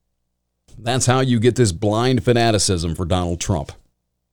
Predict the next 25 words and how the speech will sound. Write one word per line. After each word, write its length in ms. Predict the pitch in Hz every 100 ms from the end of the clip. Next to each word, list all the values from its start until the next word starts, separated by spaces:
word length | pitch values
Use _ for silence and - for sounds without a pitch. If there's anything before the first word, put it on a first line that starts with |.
| - - - _ _ _ _ _
You've 240 | 160 139
seen 380 | - - 208 208
these 200 | 151 123
stupid 380 | - 143 135 110
pictures 400 | 123 - 117 110
on 160 | 107 95
Facebook 460 | 113 110 - 104
and 100 | 101
on 100 | 95
Twitter, 340 | - 107 92 87
right? 300 | 98 101 - - 127
Where 260 | 107 117 101 - -
Donald 400 | 113 123 113 -
Trump 440 | - 120 98 107
has 200 | 110 107
taken 280 | - 110 104
the 60 | 92
place 260 | 107 113
of 60 | 87
George 340 | 110 95 104
Washington 640 | 98 87 92 - 107 113 101
paddling 520 | - 85 80 104 101
across 460 | - 110 101 104 -
the 100 | 110
Potomac. 760 | 113 - 117 107 98 101 -